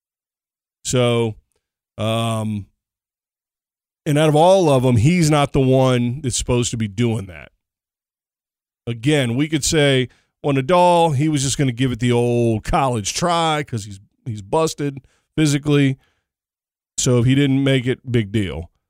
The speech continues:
But he was closer than Djokovic. And Djokovic is, the, maybe he's got his elbow. I don't know. I, I didn't hear, I had the sound down the whole time. I don't know. So,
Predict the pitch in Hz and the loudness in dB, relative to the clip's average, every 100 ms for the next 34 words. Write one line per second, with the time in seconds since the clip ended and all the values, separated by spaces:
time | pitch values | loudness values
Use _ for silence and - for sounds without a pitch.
0 | _ _ _ _ _ _ - 196 214 214 | _ _ _ _ _ _ 0 2 2 0
1 | - 185 190 214 190 190 247 247 208 123 | 0 0 2 0 -2 0 0 0 -2 -2
2 | 95 - - _ _ _ _ _ - 127 | -2 -10 -14 _ _ _ _ _ -4 -2
3 | 165 196 175 151 127 110 120 120 143 180 | 0 0 0 -2 -4 -4 -4 0 0 0
4 | 175 185 170 143 147 123 98 87 80 - | -2 -2 0 0 2 2 0 -2 -6 -2
5 | 117 120 98 76 _ _ _ - 104 - | 0 0 -2 -8 _ _ _ -8 -4 -2
6 | 117 120 113 123 123 120 107 _ _ _ | 0 0 0 2 2 0 -2 _ _ _
7 | 123 120 110 127 101 92 85 85 73 - | -6 -4 0 0 0 -4 -8 -8 -10 -10
8 | 67 85 107 101 92 78 - _ _ _ | -14 -8 -6 -6 -6 -12 -20 _ _ _
9 | _ _ _ _ _ _ _ _ _ _ | _ _ _ _ _ _ _ _ _ _
10 | - 110 110 110 110 104 | -6 0 2 2 0 -2